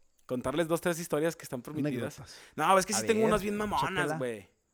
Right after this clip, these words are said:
Speaker 2: Ya
Speaker 1: Ve,
Speaker 2: estuvieras,
Speaker 3: Yo
Speaker 2: güey.
Speaker 3: creo que todos,
Speaker 1: Nos
Speaker 3: güey,
Speaker 1: vamos por,
Speaker 3: todos.
Speaker 1: por niveles hasta llegar a la más
Speaker 3: Por ed-,
Speaker 1: mamona.
Speaker 3: por edades, güey.
Speaker 2: Por
Speaker 3: Vete
Speaker 2: edades.
Speaker 3: desde la
Speaker 2: <laughs>
Speaker 3: pinche, sí.
Speaker 1: Eh, güey, nomás tengo tres ex, güey, no mames. <laughs>
Speaker 3: Ah, güey, yo,
Speaker 2: Yo no
Speaker 3: yo
Speaker 2: quiero
Speaker 3: creo
Speaker 2: decir
Speaker 3: del
Speaker 2: cuántas
Speaker 3: kinder, güey.
Speaker 2: para no decir, para no dar a entender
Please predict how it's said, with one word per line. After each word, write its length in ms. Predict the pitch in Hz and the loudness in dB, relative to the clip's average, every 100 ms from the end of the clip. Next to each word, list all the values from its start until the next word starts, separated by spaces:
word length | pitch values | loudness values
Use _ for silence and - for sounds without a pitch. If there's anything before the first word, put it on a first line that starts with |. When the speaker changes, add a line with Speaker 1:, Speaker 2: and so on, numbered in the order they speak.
| _ - | _ -4
Speaker 2:
Ya 80 | 160 | 0
Speaker 1:
Ve, 60 | |
Speaker 2:
estuvieras, 460 | 196 180 180 202 190 | 2 4 6 6 4
Speaker 3:
Yo 140 | 143 | 4
Speaker 2:
güey. 0 | |
Speaker 3:
creo 180 | 190 220 | 4 4
que 100 | - | 2
todos, 520 | - 143 131 165 165 | 0 2 4 6 4
Speaker 1:
Nos 180 | 143 185 | 4 4
Speaker 3:
güey, 100 | 190 | 6
Speaker 1:
vamos 180 | 254 311 | 4 2
por, 180 | - 208 | 4 2
Speaker 3:
todos. 160 | 117 107 | 2 2
Speaker 1:
por 160 | 185 | 0
niveles 680 | 190 196 226 294 359 359 - - | 2 2 2 2 -2 -4 -10 -6
hasta 220 | - 175 | -4 -2
llegar 240 | 160 185 | 0 2
a 40 | 247 | 2
la 80 | 240 | 2
más 160 | 226 | 2
Speaker 3:
Por 140 | 247 - | 6 6
ed-, 40 | |
Speaker 1:
mamona. 200 | 269 349 | 6 6
Speaker 3:
por 120 | 202 | 4
edades, 480 | 208 202 240 240 190 | 6 4 4 2 0
güey. 240 | 160 139 110 - _ _ | -4 -8 -10 -18 _ _
Speaker 2:
Por 160 | - 143 | -6 -2
Speaker 3:
Vete 120 | 147 | 0
Speaker 2:
edades. 260 | 151 151 247 | 2 2 4
Speaker 3:
desde 240 | 185 - | 4 4
la 120 | 185 202 | 4 4
Speaker 2:
<laughs> 220 | - 208 | 4 0
Speaker 3:
pinche, 440 | 156 185 254 226 208 | 0 0 -4 -4 -6
sí. 280 | - 233 - | -6 -8 -4
Speaker 1:
Eh, 80 | 143 | 2
güey, 180 | 175 180 | 6 6
nomás 220 | 175 185 | 8 6
tengo 240 | - 208 208 | 6 6 6
tres 240 | 208 202 | 8 8
ex, 220 | 208 190 | 8 6
güey, 180 | 180 185 | 6 8
no 100 | 180 | 8
mames. 280 | 202 208 208 | 10 10 10
<laughs> 840 | 240 277 - 226 - - 139 - 135 | 8 6 4 0 0 -4 -8 -6 -2
Speaker 3:
Ah, 340 | 143 156 175 170 | 2 4 4 2
güey, 220 | 147 143 | -2 -6
yo, 100 | 135 | 0
Speaker 2:
Yo 100 | 151 | 6
no 100 | 170 | 6
Speaker 3:
yo 60 | 180 | 6
Speaker 2:
quiero 140 | 190 | 6
Speaker 3:
creo 80 | 196 | 6
Speaker 2:
decir 140 | 180 185 | 8 4
Speaker 3:
del 80 | 175 | 8
Speaker 2:
cuántas 260 | 196 202 202 | 8 10 8
Speaker 3:
kinder, 60 | 180 | 8
güey. 100 | 180 | 8
Speaker 2:
para 120 | 160 | 8
no 160 | 156 151 | 8 8
decir, 400 | 160 - 156 156 147 131 120 | 6 6 4 4 0 -4 -2
para 180 | 143 131 | 0 2
no 180 | 127 139 | 0 2
dar 160 | 139 | 2
a 20 | |
entender 500 | 131 117 117 113 113 | 0 -2 -4 -4 -6